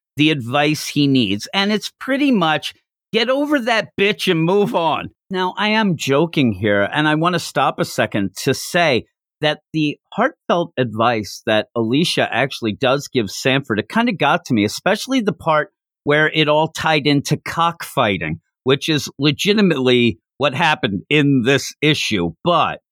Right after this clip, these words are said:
he does get over that bitch, and he does move on, and so does the town. Sanford eventually finds his soulmate, and we see a nice progression of their lives together from their first date to Sanford's death.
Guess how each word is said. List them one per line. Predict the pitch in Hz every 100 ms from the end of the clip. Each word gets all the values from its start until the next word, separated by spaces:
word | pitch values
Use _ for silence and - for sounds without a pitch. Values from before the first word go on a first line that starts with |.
| -
he | 277 240
does | 285 339 294
get | 269 214
over | 214 180
that | 165 175 165
bitch, | 160 170 - -
and | 269
he | 302 330
does | 320 330 320
move | 240 180
on, | 151 135 127 156
and | 214 208 208
so | - 214 202
does | 180 185 185 -
the | 165
town. | - 185 196 170 85 - _ _
Sanford | - 202 202 170 175
eventually | 143 156 175 196 190 175
finds | - 165 165 165
his | 131 -
soulmate, | - 208 220 214 208 208 202 _ _ _ -
and | 120
we |
see | 117 - 123
a |
nice | 113 143 165
progression | - 190 156 139 135 - 135
of | 131 127
their | 147 135
lives | 113 113 131
together | - 127 113 107 117 _ _
from | - 269
their | 262
first | - 151 156 - -
date | 123 -
to | 135
Sanford's | - - 135 131 113 - -
death. | 185 190 202